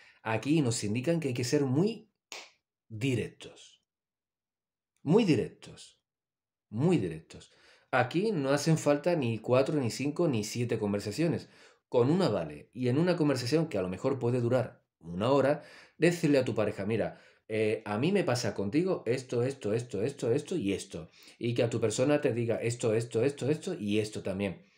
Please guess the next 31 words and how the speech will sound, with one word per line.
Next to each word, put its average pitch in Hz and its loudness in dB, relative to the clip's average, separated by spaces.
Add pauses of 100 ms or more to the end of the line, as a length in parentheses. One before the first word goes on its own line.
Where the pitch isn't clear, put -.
(360)
No 147 4
parece 156 2
que 143 2
necesitéis 123 0
muchas 117 -2
conversaciones. 117 -2 (360)
No 123 2
parece 139 2
que 139 2
tengáis 120 2
que 131 -2
ir 117 2
al 120 2
psicólogo 110 2
de 110 2
pareja 123 0 (440)
¿eh? 120 2
O 107 4
al 104 6
psicoanalista 113 -2
para 110 -2
que 107 -6
os - -6
pueda 110 0
tratar 123 0
como 101 -2
pareja, 117 -2
para 104 -4
que 95 -10
podáis 107 0
resolver 110 0